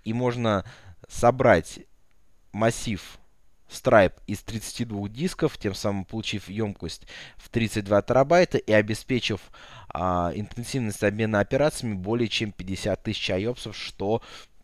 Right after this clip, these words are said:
немало, скажем так. Ну и диски Premium Storage работают в тандеме с виртуальными машинами G-типа. Имейте это в виду, поскольку виртуальные машины G-типа размещаются не во всех центрах обработки данных,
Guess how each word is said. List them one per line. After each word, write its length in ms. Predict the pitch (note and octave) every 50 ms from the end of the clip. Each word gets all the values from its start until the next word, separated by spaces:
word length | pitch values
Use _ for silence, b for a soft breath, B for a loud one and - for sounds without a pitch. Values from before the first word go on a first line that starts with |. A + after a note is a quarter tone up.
| - - -
немало, 680 | G2+ F#2+ G2+ G#2 G#2+ G#2+ G2 F2+ D#2 D2 D#2 D2+ D2 - - -
скажем 420 | - - - F2+ F2 F#2+ G#2 G#2+
так. 320 | - - - - - - - - - - - - - _ _ - _ _ - - - - - -
Ну 240 | - G#2+ C3 C#3+ B2 -
и 320 | B2+ C3+ C3+ B2+ A#2 -
диски 440 | A2 A2 A#2+ C3 B2 A2 - - G#2+
Premium 340 | F#2 - G#2 G#2+ G#2+ A2+ A#2
Storage 440 | - - - F#3 F3+ D3+ - - B B B B B B B
работают 600 | B G2 A2 A2+ A#2+ B2+ B2+ B2+ - A#2 G#2 F#2
в 80 | - -
тандеме 500 | - A2+ G#2+ A2+ A2+ B2 C3+ C#3+ C3 A2+
с 140 | - - G#2
виртуальными 460 | G2 - - A2 G#2+ A2 A2 G#2+ G2+
машинами 680 | G2 G2 F#2 F2+ - - B2 A#2+ A#2 A2 G#2 G2 B B B B B
G-типа. 1080 | - G2 G2 - G2+ G2+ G2+ F#2+ - - - _ - - - A2+ G2 - - B1 C2 - B B B B
Имейте 400 | - A2 B2 B2 A#2+ A#2+ - -
это 140 | G#2+ - G#2+
в 40 | G#2+
виду, 220 | A2+ C#3 F3 G3
поскольку 440 | - - G2+ - - B2 A2 - -
виртуальные 440 | G#2 G2+ G2 - - A2 G#2+ G#2 G#2+
машины 500 | G#2 G#2 G#2+ - - C3 A#2 G#2 F#2+ B B B B B B
G-типа 720 | - - - A#2+ A#2+ - - E3+ E3+ - D#3+ C#3 A#2 - -
размещаются 720 | - G#2 A2 G#2+ G#2+ G#2+ - - B2 B2 A#2+ A2+ - - A2
не 240 | G#2 G#2 A2 A2+ A2
во 140 | G2 G#2 G#2
всех 280 | - - - G#2+ F#2
центрах 380 | - - G#2+ G2 F2+ F2 - -
обработки 480 | G2 F2+ G2 G2 G2 G#2+ - - - B2+
данных, 460 | B2+ D3 D#3 D#3+ D#3+ D3 G#2+ -